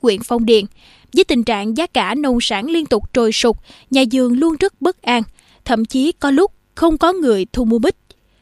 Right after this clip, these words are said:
Chính vì vậy, giải quyết đầu ra ổn định là mong muốn của hầu hết nhà vườn. Mặc dù ban đầu còn e ngại về vấn đề đăng ký mã vùng trồng, nhưng nếu việc này giải quyết tốt bài toán đầu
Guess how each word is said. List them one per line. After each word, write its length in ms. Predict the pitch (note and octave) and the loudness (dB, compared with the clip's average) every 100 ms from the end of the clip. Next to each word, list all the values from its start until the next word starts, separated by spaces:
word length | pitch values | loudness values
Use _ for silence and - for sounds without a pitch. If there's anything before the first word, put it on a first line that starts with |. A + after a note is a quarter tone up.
| _ _ _ - | _ _ _ 0
Chính 160 | D4+ G#4+ | 0 2
vì 100 | C4 | 0
vậy, 280 | A3 F#3+ F#3 - _ | 0 -2 -8 -14 _
giải 140 | B3 A#3+ | 0 2
quyết 200 | G4+ A4+ | 2 2
đầu 180 | B3 A3+ | 0 2
ra 80 | - | 0
ổn 200 | A3+ D#4+ | 0 0
định 260 | B3 G3+ G#3+ _ | -2 -2 -8 _
là 120 | B3 | -4
mong 200 | B3 D#4 | -4 -4
muốn 220 | C#4+ D#4+ A4+ | -2 -4 0
của 180 | A#3+ B3 | 0 0
hầu 240 | - B3 G#3 | 0 -2 -2
hết 240 | C#4+ A4+ | -2 -4
nhà 160 | C#4 A3 - | -4 -6 -2
vườn. 200 | A#3+ G#3+ - _ _ _ _ _ _ - | 0 0 -4 _ _ _ _ _ _ -6
Mặc 160 | C#4+ - | -6 0
dù 220 | D4 C4+ | 0 0
ban 220 | F4 F4 | -2 -2
đầu 160 | C4+ A3 | -2 0
còn 180 | A3+ | -2
e 120 | A#3 C4 | -4 -2
ngại 300 | A#3+ F#3+ G#3 | -2 -4 -6
về 60 | A3 | -6
vấn 160 | B3+ F4+ | -6 -2
đề 120 | A3 | -4
đăng 200 | A3+ A3+ | -2 -6
ký 280 | B3 B3 F4+ | -6 -6 -6
mã 200 | E4+ F3+ A#3 | -6 -8 -6
vùng 200 | A#3+ G#3 | -6 -4
trồng, 260 | - A#3 G#3 - - _ | 0 0 -2 -12 -20 _
nhưng 360 | A#3+ B3+ A#3+ A#3+ | 0 2 4 2
nếu 220 | B3 F4+ - | 2 0 -2
việc 220 | A3+ - | -6 -4
này 200 | A3+ G3+ | -6 -6
giải 160 | G3+ E3 | -8 -6
quyết 240 | D#4+ - | -6 -4
tốt 200 | - F4 - | -4 -4 -2
bài 160 | A#3+ G3 | -6 -6
toán 240 | A#3 F4 | -8 -4
đầu 200 | C4 F#3 | -4 -4